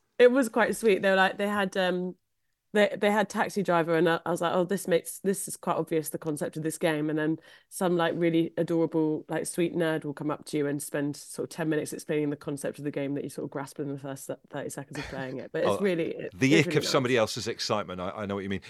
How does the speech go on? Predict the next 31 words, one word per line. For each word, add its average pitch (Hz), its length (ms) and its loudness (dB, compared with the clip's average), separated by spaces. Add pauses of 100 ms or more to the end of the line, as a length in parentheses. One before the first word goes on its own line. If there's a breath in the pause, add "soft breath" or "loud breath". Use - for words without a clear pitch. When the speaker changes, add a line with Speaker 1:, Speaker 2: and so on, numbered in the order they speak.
Speaker 2:
Now, 143 320 4
by 170 140 8
the 208 80 8
way, 185 160 6
we're, 156 140 0
we're 160 120 0
chatting 147 260 -2
on 127 100 2
video 143 220 0
screen 107 280 -6
at 101 60 -6
the 101 60 -8
moment 101 280 -2
on 104 80 -6
a 95 40 -8
video 101 260 -2
chat, 87 340 -8
and 92 180 -8
we 135 120 -2
just 123 220 -8
thought 117 160 -6
your, 101 340 0
your 104 260 -2
throw 90 720 0
on 95 140 -6
your, 90 260 -4
on 90 160 -8
your 85 220 -6
couch - 400 -8
was - 120 -12
moving, 82 400 -8